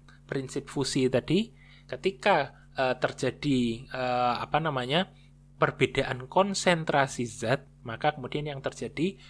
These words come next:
dari yang lebih pekat menjadi ke, menuju ke yang lebih tidak pekat. Nah, ketika, eh, apa namanya,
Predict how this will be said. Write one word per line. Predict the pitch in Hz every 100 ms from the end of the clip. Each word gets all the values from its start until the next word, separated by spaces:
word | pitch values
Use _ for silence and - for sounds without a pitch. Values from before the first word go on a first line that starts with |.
| -
dari | - 127 196
yang | 214 202
lebih | 190 - 160
pekat | 151 - 165 160 - - -
menjadi | 127 117 110 - - - -
ke, | 147
menuju | 147 135 127 123 147
ke | 135 127
yang | 123 143 160 -
lebih | 123 - -
tidak | 120 117 - -
pekat. | - 110 - - - - - - -
Nah, | 113 107 104 -
ketika, | - 220 - - 160 - - - -
eh, | - 131 123 123 120
apa | 117 160
namanya, | 170 143 127 139 202